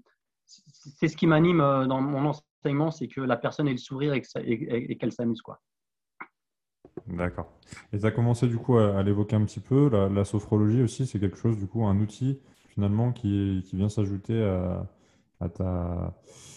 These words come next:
Speaker 2: on va dire, à ta, ta mallette d'outils, du coup, qui, pour, pour, pour aider tes clients à, à également atteindre leur, leur objectif.
Speaker 1: C'est ça, c'est ça. La sophrologie, je vais l'utiliser, euh, sur des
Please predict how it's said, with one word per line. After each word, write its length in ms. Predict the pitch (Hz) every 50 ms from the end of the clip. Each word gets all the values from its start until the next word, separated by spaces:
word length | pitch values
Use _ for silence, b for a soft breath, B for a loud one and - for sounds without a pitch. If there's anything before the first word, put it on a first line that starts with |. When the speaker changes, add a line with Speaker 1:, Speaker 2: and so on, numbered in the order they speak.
| B B B B -
Speaker 2:
on 80 | -
va 80 | - 95
dire, 200 | 92 104 104 90
à 100 | 90 92
ta, 280 | - - 90 87 87 90
ta 120 | - 92
mallette 440 | 101 104 110 120 117 117 - - - 104
d'outils, 340 | 98 98 98 - - 131
du 100 | 123 110
coup, 140 | 98 - 127
qui, 540 | 123 - - - 98 95 95 95 92 92 90 -
pour, 160 | - 90 85
pour, 180 | - - 92 85
pour 140 | - - 98
aider 140 | 98 107 101
tes 140 | - 101
clients 340 | - - - 95 107 110 107
à, 280 | 92 87 87 87 87 87
à 60 | 90
également 380 | 92 92 92 95 101 104 107 101
atteindre 240 | 87 - 95 98
leur, 280 | 95 92 87 90 92 92
leur 120 | 87 90 87
objectif. 480 | 90 92 98 95 - - 87 - - _ _ _ _ _ _ _ _ _ _ _ _ _ _ _ _ -
Speaker 1:
C'est 60 | 170
ça, 320 | 160 - 135 123 - - _
c'est 120 | - 156 143
ça. 240 | - 139 127 - -
La 140 | - 143 156
sophrologie, 580 | 156 - 165 156 - 175 175 180 170 196 247 226
je 140 | 175 160
vais 80 | 160 156
l'utiliser, 640 | 156 156 160 - - 160 160 143 135 175 208 202 190
euh, 420 | 160 139 131 131 127 127 127 123
sur 300 | - - - - - 135
des 300 | 123 139 135 135 131 123